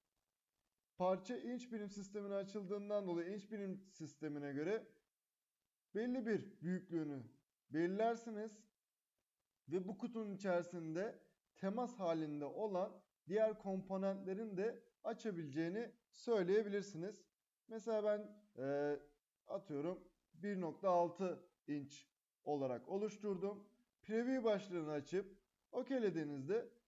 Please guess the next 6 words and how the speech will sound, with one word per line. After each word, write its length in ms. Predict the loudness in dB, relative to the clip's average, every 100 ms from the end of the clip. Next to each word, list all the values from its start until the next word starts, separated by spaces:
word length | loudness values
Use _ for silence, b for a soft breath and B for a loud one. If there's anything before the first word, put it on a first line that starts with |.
| _ _ -8
bunlara 640 | -2 0 2 4 4 4 4
bağlı 580 | 8 8 6 2 0 -4
komponentlerin 1120 | -4 -2 -2 -2 -2 -2 0 2 2 -2 2
de, 240 | 2 0 _ _ _ _ -2
e, 560 | 0 2 2 2 -2 -8 _ _ _ _ _ _ _ _ -20
kütük, 480 | -4 -4 -4 -12